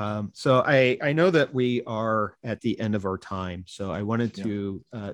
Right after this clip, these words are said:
Speaker 1: thank you so much, uh, for this opportunity to speak with you. And I was wondering if, uh, there's any place where people can go to find out more about you and your work.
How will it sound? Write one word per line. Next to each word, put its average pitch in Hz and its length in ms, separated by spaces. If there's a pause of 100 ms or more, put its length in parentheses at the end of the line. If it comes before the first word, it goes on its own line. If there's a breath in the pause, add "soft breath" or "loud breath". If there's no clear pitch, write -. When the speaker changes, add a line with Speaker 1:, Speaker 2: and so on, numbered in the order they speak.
Speaker 1:
thank 127 240
you 107 80
so 139 460
much, 104 500 (160)
uh, 101 340
for 110 180
this 101 200
opportunity 98 840
to 95 220
speak 117 380
with 95 180
you. 82 240 (720 loud breath)
And 113 400
I 123 380
was 123 400
wondering 156 880
if, 120 340 (300)
uh, 113 240
there's 117 640 (320)
any 185 220
place 131 500 (100)
where 117 580 (100)
people 135 260
can 110 220
go 107 320
to 107 260
find 117 320
out 107 240
more 107 220
about 101 280
you 104 180
and 101 100
your 85 120
work. 92 220